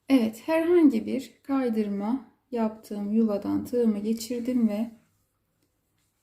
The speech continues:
ipimi ekliyorum. Şimdi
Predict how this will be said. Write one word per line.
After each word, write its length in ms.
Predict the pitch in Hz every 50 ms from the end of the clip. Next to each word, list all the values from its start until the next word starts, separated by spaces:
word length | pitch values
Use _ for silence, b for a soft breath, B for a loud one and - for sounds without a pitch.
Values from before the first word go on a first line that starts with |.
| _ _ _ -
ipimi 680 | 285 277 - 240 220 208 214 226 247 262 269 - - _ _ _ _ _ _ _ _ _ _ _ _ _ -
ekliyorum. 560 | 214 196 202 - - 214 208 - - - - _ _ _ _ _ _ _ _ _ _ _ _ _ b b b b b b b b _
Şimdi 460 | - - 359 349 302 226 220 226